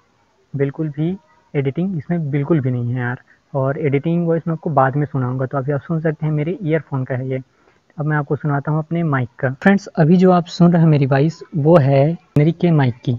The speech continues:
यहाँ आप देख सकते हैं कि मतलब noise जो होता है बहुत ही कम है। मैं ये तो नहीं बोल रहा हूँ कि एकदम ख़त्म ही हो गया है, लेकिन noise जो होता है बहुत ही कम है। और ऑडियो की quality कितनी अच्छी है। अब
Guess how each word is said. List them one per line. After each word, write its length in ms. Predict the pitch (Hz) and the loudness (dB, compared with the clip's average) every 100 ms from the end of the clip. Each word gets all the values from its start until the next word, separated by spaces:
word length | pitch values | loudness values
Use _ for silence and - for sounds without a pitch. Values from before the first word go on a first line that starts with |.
| - _ _ - | -6 _ _ 0
यहाँ 200 | 139 143 | 2 4
आप 40 | |
देख 140 | 156 151 | 4 2
सकते 260 | 170 - | -2 0
हैं 180 | 165 160 | 0 2
कि 600 | 151 165 165 170 175 175 180 | 2 2 4 2 0 -2 -4
मतलब 420 | 226 143 165 147 | 0 0 2 2
noise 260 | 139 151 151 | 2 2 2
जो 60 | |
होता 160 | 156 156 | 4 4
है 60 | 127 | 4
बहुत 360 | 135 135 139 - | 4 4 4 0
ही 40 | 175 | -2
कम 180 | 151 | 2
है। 60 | 143 | 2
मैं 160 | 139 139 | 4 4
ये 120 | 139 | 4
तो 120 | 165 | 2
नहीं 100 | 170 | 0
बोल 160 | 180 185 | 2 0
रहा 60 | |
हूँ 80 | 190 | 0
कि 120 | 185 | 0
एकदम 240 | 151 175 170 | 0 2 0
ख़त्म 320 | 147 147 160 | 0 2 2
ही 60 | |
हो 80 | 170 | 4
गया 120 | 151 | 4
है, 60 | 156 | 4
लेकिन 280 | 151 170 143 | 4 4 4
noise 240 | 143 165 | 2 0
जो 120 | 160 | -4
होता 160 | 139 139 | -6 -2
है 120 | 170 - - - - | -2 -4 -16 -18 2
बहुत 280 | 139 147 156 | 4 4 2
ही 60 | 160 | -2
कम 180 | 160 160 | 2 2
है। 60 | |
और 240 | 190 156 175 | 2 0 4
ऑडियो 300 | 147 139 160 | 4 6 4
की 140 | 180 | 0
quality 360 | - 147 147 170 | 2 4 4 0
कितनी 300 | 147 143 131 | 0 2 2
अच्छी 260 | - 135 | 0 0
है। 80 | 127 - - - - - - - | 0 -2 -16 -20 -20 -20 -14 0
अब 220 | 156 147 | 2 6